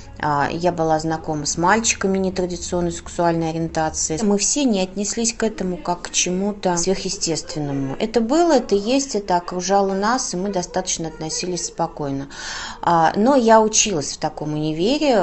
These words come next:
где было очень много творческих профессий, это дизайн. Там были такие люди. Был универ Т Г У рядом с нами,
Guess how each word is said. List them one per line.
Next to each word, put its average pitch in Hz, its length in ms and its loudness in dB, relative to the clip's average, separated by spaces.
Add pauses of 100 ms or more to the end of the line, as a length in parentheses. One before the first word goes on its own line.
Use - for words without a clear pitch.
(440)
где 170 240 -2
было 165 400 2
очень 170 500 -2
много 156 540 -2 (100)
творческих - 640 -4
профессий, 202 640 -2
это - 160 -8
дизайн. 156 600 -2 (220)
Там 190 240 0
были 123 260 -6
такие - 420 -10
люди. - 360 -14 (140)
Был 185 200 -2
универ 180 380 2
Т 170 160 -4
Г 175 140 -2
У 247 340 0 (200)
рядом 160 360 -2
с - 140 -6
нами, 147 420 -6